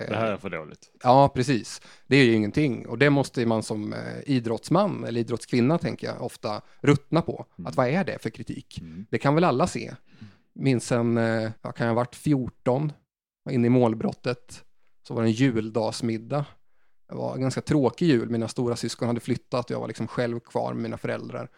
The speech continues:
Speaker 2: Och juldagen skulle vi till min morbror Björn i Ljungsbro. Det var inget jag såg fram emot särskilt mycket, men lite för ung för att kunna säga,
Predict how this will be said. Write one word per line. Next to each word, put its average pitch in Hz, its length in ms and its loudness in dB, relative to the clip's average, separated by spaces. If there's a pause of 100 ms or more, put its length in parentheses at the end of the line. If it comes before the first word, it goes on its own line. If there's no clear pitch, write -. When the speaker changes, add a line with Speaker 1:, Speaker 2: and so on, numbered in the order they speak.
(320)
Speaker 2:
Och 123 140 -2
juldagen 123 520 2
skulle 117 260 -4
vi 110 120 -4
till 113 420 -8
min 113 240 2
morbror 110 320 0
Björn 110 580 0 (400)
i - 20 0
Ljungsbro. 117 540 0
Det 117 80 -6
var 117 100 -2
inget 110 200 -2
jag 110 100 -6
såg - 200 -10
fram 123 240 -2
emot 113 240 -4
särskilt - 340 -8
mycket, 117 300 -6
men - 180 -10 (220)
lite 127 500 -2
för 127 140 2
ung 107 220 0
för 113 140 -6
att 110 100 -10
kunna 110 160 -6
säga, 107 340 -6